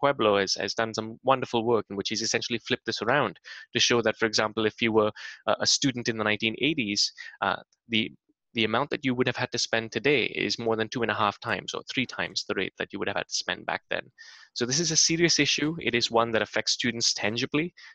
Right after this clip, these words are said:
um, and it's not one that they can easily, uh, budget for. It's often one that hits them as a surprise out of the gate.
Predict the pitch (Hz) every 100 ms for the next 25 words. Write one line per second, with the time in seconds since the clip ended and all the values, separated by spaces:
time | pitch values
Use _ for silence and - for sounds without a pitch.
0 | - 98 98 92 110 107 123 117 123 117
1 | 110 - 110 110 110 107 - 107 104 -
2 | - _ 98 92 - - 120 117 120 -
3 | - 104 - - 107 - 110 104 101 104
4 | 98 - - - 101 92 - - - 113
5 | 95 - - 101 98 - - - -